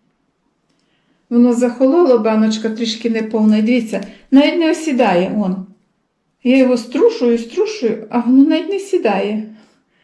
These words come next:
Наскільки густе. Бо хтось сказав, що не густе варення в мене. Десь там в коментарях я читала. І ось воно в баночках, вон. Ось воно в баночках в мене те варення.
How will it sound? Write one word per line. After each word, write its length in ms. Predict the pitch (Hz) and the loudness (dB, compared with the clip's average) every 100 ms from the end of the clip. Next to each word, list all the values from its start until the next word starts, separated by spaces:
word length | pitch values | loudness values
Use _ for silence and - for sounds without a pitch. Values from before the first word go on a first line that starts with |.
| _ _ _ _ _ | _ _ _ _ _
Наскільки 520 | 254 - 294 269 269 | -6 -2 -4 0 0
густе. 600 | 254 226 - 208 - - - _ _ - _ _ - | 0 -2 -4 -6 -6 -8 -20 _ _ -20 _ _ -12
Бо 80 | 240 | -10
хтось 240 | 214 277 - | -4 -4 -2
сказав, 380 | 285 247 254 | -2 0 0
що 260 | 247 247 226 - - | 0 -4 -6 -10 0
не 160 | 247 | 2
густе 380 | 247 226 - 262 | 2 -2 -2 0
варення 480 | 233 220 185 190 190 | 2 0 0 0 -2
в 100 | 190 | -2
мене. 280 | 196 185 208 208 - - - - _ - - - _ _ | -2 -2 -2 -4 -8 -16 -20 -20 _ -12 -12 -18 _ _
Десь 140 | 254 - | -8 -4
там 180 | 226 214 | -4 -2
в 80 | |
коментарях 640 | - 214 208 196 196 180 - | 0 2 2 0 -2 -2 -6
я 80 | 180 | -10
читала. 540 | - - 165 196 190 - - - _ _ _ | -12 -10 -8 -8 -10 -16 -20 -20 _ _ _
І 100 | 247 | 0
ось 320 | 240 202 - | 2 2 -2
воно 200 | 202 196 | -4 -4
в 80 | 190 | -4
баночках, 760 | 190 185 180 180 - - 190 - | -4 -4 -4 -6 -10 -14 -16 -10
вон. 260 | 196 208 - - _ _ _ _ _ _ _ _ _ _ _ _ _ - _ _ - - _ _ _ _ _ | -6 -6 -8 -20 _ _ _ _ _ _ _ _ _ _ _ _ _ -20 _ _ -20 -20 _ _ _ _ _
Ось 280 | 202 202 - | -4 -4 -6
воно 260 | 196 190 | -6 -6
в 40 | 185 | -2
баночках 680 | 214 269 - - 185 208 226 | 2 2 2 -4 -8 -6 -4
в 40 | |
мене 300 | 202 190 190 | -2 -4 -6
те 100 | 208 | -8
варення. 680 | 214 208 208 208 220 - | -8 -6 -4 -2 -2 -4